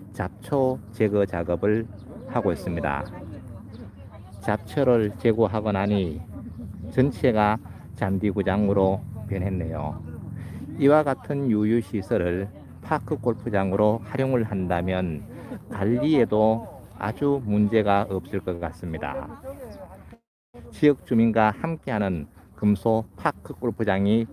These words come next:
새롭게 탄생하는 역사적인 순간입니다. 이와 같은 시설을 이렇게 활용함으로 인해서 유지 관리에도 문제가 없는 것 같습니다.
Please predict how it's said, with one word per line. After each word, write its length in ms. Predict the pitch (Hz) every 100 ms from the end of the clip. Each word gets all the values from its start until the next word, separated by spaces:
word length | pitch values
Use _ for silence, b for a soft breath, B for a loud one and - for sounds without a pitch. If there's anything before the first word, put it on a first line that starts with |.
| - -
새롭게 560 | 156 147 - - 131
탄생하는 840 | 117 - 120 110 117 104 107 117 127 - - -
역사적인 840 | 95 - - 92 90 90 117 123
순간입니다. 800 | 117 - 92 82 80 73 67 64 - 240 - - - B B B B -
이와 200 | 143 151
같은 320 | 170 170 180
시설을 640 | 160 127 113 139 101 101 107 107 -
이렇게 360 | 139 160 160
활용함으로 680 | 151 160 165 165 147 151 139
인해서 580 | 98 92 95 - 107 110 B B B B 113
유지 360 | 104 117 143
관리에도 840 | 143 - 104 135 165 135 123 127 120
문제가 500 | 98 101 98 104 95
없는 320 | 104 90 87
것 80 | 85
같습니다. 560 | 76 - 82 82 76 76